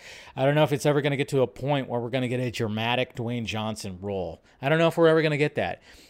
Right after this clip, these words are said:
I think we might see some interesting stuff here because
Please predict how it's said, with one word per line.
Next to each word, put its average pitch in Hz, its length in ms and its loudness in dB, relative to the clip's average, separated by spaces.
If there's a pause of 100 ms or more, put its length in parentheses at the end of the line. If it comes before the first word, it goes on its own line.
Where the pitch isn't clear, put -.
(100)
I 139 80 4
think 160 180 4
we 175 140 2
might 160 240 2
see 170 240 4
some 156 240 -2 (320)
interesting 170 400 -2
stuff 175 220 4
here 220 120 8
because 160 320 4